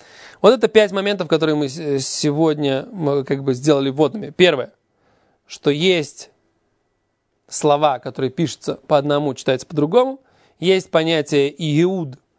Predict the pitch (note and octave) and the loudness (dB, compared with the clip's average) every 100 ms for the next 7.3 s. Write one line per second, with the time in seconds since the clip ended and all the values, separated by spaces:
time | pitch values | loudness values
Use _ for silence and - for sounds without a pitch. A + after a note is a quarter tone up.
0 | _ _ D#3+ D#3 F#3 F#3 F#3 F3 A#3 G#3+ | _ _ -2 0 0 0 -2 0 4 4
1 | D#3+ D3+ C3+ D3 E3+ - C#3+ - D#3 E3 | 2 -2 0 0 0 -4 -6 -2 0 0
2 | D3+ D3 G#3 _ _ D#3+ D3+ E3 F#3 D#3 | 0 -6 -14 _ _ -4 0 0 0 -2
3 | C#3 D#3 D#3+ C#3 C#3 D3 C3 - - E3+ | -2 -2 -2 -2 0 0 -2 -8 -4 -2
4 | - C3 - _ _ _ - C#3+ C#3+ C3+ | -2 -6 -8 _ _ _ -10 -2 0 0
5 | A#2+ C3 C#3+ - C4 G#3 D3 B2+ C3+ E3+ | 0 -2 -2 2 4 4 -2 -6 -4 0
6 | A#3 A3 F3+ - _ _ _ _ C#3+ D#3 | 0 0 -6 -12 _ _ _ _ -4 0
7 | G#3+ - | 0 -2